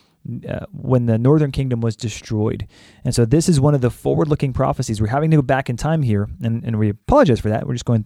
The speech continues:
canonically through the Bible. But just know here, that's what's taking place. That's, that's the backdrop to this.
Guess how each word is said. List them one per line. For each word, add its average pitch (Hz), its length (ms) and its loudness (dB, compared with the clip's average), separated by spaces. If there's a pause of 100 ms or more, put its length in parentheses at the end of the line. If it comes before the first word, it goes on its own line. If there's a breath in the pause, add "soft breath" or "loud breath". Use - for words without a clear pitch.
canonically 110 440 0
through 101 120 -8
the 98 60 -4
Bible. 104 360 -2 (360 loud breath)
But 139 120 0
just 143 200 0
know 165 220 4
here, 113 180 -2
that's 113 200 0
what's 131 140 -6
taking 110 280 0
place. 110 280 -2
That's, 113 220 -6
that's 147 240 -2
the 123 100 0
backdrop 107 520 -2
to - 100 -10
this. 101 220 -8